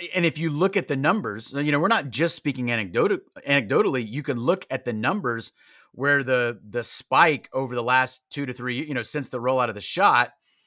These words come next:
is, is, um, you know, significantly higher than the five-year average pre-shot. You can look at it for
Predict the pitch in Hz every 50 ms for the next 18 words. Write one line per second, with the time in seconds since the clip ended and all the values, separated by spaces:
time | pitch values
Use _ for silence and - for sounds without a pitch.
0 | _ _ _ _ _ _ _ 147 147 151 151 143 135 123 - - - 156 143 143
1 | 139 131 120 107 123 135 127 123 120 117 117 110 117 117 - _ _ 135 131 127
2 | 123 117 113 110 107 104 101 98 - _ - - - 151 139 135 151 160 156 147
3 | 139 143 123 127 120 110 - - 135 143 160 151 139 127 120 117 117 113 113 110
4 | 123 120 117 117 120 - _ _ _ _ _ - 123 - - 147 139 139 139 127
5 | 131 123 120 120 120 117 113 104 113 113 92 - - - - _ _ _ _ -
6 | - 165 160 151 131 110 87 - - - - 131 107 95 78 - _ _ _ _
7 | _ _ _ _ _ - 147 160 175 175 165 156 165 208 220 - 170 147 143 143
8 | 143 135 - - - 139 135 131 127 120 117